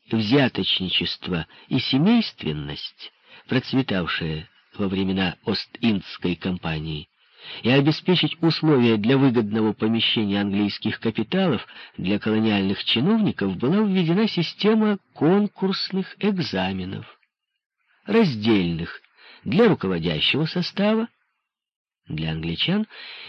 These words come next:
и технических работников, индейских клерков. С точки зрения имперских интересов такая система вполне себя оправдала.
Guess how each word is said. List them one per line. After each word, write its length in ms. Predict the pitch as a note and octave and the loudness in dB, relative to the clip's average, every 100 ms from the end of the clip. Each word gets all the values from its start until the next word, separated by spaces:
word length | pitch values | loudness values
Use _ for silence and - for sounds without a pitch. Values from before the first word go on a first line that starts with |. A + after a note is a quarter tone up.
| - | -2
и 100 | A#3 | 2
технических 800 | B3+ - F3 E3 D#3 - D3+ - | 2 4 4 6 4 0 -2 0
работников, 800 | C#3+ B2 B2 A2+ A2 - - - _ _ _ _ _ _ _ _ - | 0 2 2 0 -6 -8 -10 -16 _ _ _ _ _ _ _ _ -6
индейских 680 | C#3+ A2 G2+ G2 - G2+ - | -2 0 0 -2 -4 -8 -4
клерков. 520 | F2+ D#2 - - - _ _ _ _ _ _ _ _ _ _ _ | -4 -4 -6 -14 -14 _ _ _ _ _ _ _ _ _ _ _
С 80 | - | -4
точки 340 | D3 C#3 - B2+ | 2 2 4 4
зрения 460 | B2+ B2 A#2 B2+ | 4 4 4 2
имперских 680 | A#2 A2+ A#2 G#2+ - - - | 0 2 0 0 -4 -4 -2
интересов 680 | F#2+ G2 F#2+ A3+ - - - | -2 0 2 2 0 -6 -8
такая 320 | - C3 F3+ | -8 -4 -2
система 480 | - E3+ - F3+ G3 | -2 -4 -2 0 0
вполне 400 | - G3+ C#3+ C3 | 0 0 2 2
себя 320 | E3+ D#3 D#3+ | 0 0 -2
оправдала. 680 | D#3+ F#3+ D#3+ D#2 C#2+ C#2 | -2 -2 -2 -4 -6 -8